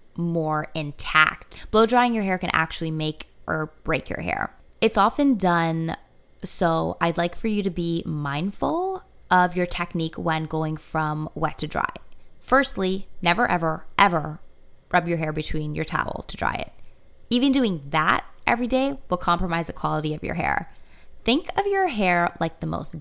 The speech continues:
delicate fabric, like silk. If you wet silk and rub the fabric together,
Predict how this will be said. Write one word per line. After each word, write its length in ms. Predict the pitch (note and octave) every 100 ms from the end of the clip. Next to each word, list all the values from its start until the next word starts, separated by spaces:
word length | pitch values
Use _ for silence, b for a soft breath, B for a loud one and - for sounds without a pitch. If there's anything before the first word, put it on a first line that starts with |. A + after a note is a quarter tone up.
| - -
delicate 520 | D#3+ D#3 G3+ - A#3+
fabric, 640 | - - D#3+ D#3 D#3 - -
like 180 | -
silk. 640 | - - - - - - - b b b -
If 160 | -
you 140 | F3+ D#3
wet 320 | D3 F3+ -
silk 320 | G#3 G3+ -
and 140 | E3+ D#3+
rub 160 | D#3+
the 60 | E3+
fabric 360 | D#3+ D#3+ E3
together, 480 | - D3 D#3 G#3 A#3